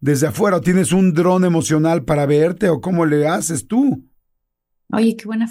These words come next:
Speaker 2: qué buena frase, <laughs> Jordi, un dron emocional. Este, sí, eso es, eso es importante. O sea, tener, tener a alguien que te, que, profesional de, de alguno de estos aspectos que dijimos que te pueda ver, eh, eh,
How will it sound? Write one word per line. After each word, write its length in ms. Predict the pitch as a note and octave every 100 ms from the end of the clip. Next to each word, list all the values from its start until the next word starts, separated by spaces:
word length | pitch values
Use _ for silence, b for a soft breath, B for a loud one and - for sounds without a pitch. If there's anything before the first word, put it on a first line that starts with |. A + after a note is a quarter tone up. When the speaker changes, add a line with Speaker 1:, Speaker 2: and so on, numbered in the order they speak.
| -
Speaker 2:
qué 140 | A3+ A#3+
buena 220 | C4 D4
frase, 380 | C4+ A#3 A#3 F#3
<laughs> 180 | G#3 G#3
Jordi, 320 | - C4 B3+
un 140 | B3+
dron 260 | B3+ A#3+ B3
emocional. 720 | A#3+ A3 G#3 F#3 F3 F3+ F3 B B B _
Este, 680 | A#3+ C#4 - B3+ A3 G3 -
sí, 460 | - A3 F#3 D#3 - _
eso 240 | A3+ A#3 B3+
es, 140 | -
eso 180 | A#3+ A#3+
es 100 | B3
importante. 480 | A3+ F#3+ G3 G3 F#3+
O 40 |
sea, 120 | G3+ G3+
tener, 460 | A3 A#3 A#3+ A#3+ _ _ _ _
tener 280 | A3+ A#3+ B3
a 60 |
alguien 600 | B3 A3+ A#3+ A#3+ B3+ C4 B3
que 120 | G#3
te, 200 | G#3 G3 _
que, 220 | A3 -
profesional 800 | - F#3+ F#3+ F#3+ F#3+ G3 G3+ A#3+ G#3+
de, 140 | F#3 -
de 120 | F3+
alguno 580 | F3+ F3+ G3 G3 G3+ G3+
de 80 | F#3+
estos 240 | F#3+ A3
aspectos 460 | F#3 - F#3+ G3 G3
que 120 | -
dijimos 360 | F3+ G3 A3 C#4
que 120 | A#3
te 100 | F#3
pueda 360 | - G3+ G#3+ G3+
ver, 460 | G3 A3 A3 - _ _ _ _ _ _
eh, 240 | F#3 F3 G3
eh, 380 | F#3+ F3+ F3